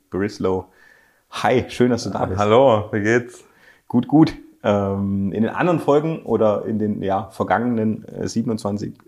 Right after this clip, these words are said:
Speaker 1: Folgen der ersten Staffel war es immer so, dass der Gast was dazu sagen durfte,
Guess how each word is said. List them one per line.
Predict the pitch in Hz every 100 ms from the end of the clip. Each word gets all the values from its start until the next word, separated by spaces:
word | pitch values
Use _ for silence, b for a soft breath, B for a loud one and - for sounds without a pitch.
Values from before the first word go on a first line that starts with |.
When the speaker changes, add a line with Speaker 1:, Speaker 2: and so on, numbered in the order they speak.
| -
Speaker 1:
Folgen | - 104 104 101
der | 95
ersten | - - 110
Staffel | - 117 98
war | 110
es | -
immer | 110 101
so, | 104 110 b b b
dass | - 98
der | - 92
Gast | - 107 - - -
was | - 98
dazu | - 92 -
sagen | 95 95 107 95
durfte, | 98 101 - 98